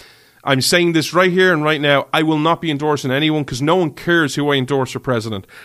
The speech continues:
No one cares who I endorse for politics. That's not my job. My job is to focus in on principles. And we need to start making the case of why, yes, there's a reason you do not pack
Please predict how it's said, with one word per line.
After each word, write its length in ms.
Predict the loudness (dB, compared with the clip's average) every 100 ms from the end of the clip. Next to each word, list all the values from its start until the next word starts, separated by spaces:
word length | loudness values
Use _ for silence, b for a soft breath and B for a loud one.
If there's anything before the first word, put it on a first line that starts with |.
| -2
No 140 | 2
one 120 | 2
cares 360 | 0 0 0 0
who 120 | 0
I 60 | 0
endorse 320 | 0 0 -2
for 80 | -8
politics. 600 | -8 -8 -8 -14 -18 -20 b b -6
That's 240 | -4 2
not 160 | 2 2
my 100 | 2
job. 400 | 2 2 0 -6 -18 b b b -4
My 160 | -2
job 280 | 2 4 2
is 100 | 0
to 80 | -6
focus 440 | 0 0 0 -2 -2
in 100 | -2
on 140 | -2
principles. 640 | -2 -4 -6 -10 -14 -16 -20 b b b b b
And 220 | 2 4
we 160 | 4 6
need 160 | 4
to 80 | 2
start 320 | 0 0 2
making 420 | 2 2 2 -2 -4
the 60 |
case 520 | -2 -2 0 -2 -6 B B B
of 320 | 0 2 2 4
why, 300 | 6 4 2
yes, 640 | 0 2 2 2 -2 -4 b b 4
there's 240 | 4 4
a 60 | 2
reason 540 | 2 2 2 2 0
you 140 | 0
do 180 | 2 4
not 300 | 4 2 -2
pack 440 | 0 0 -2 -10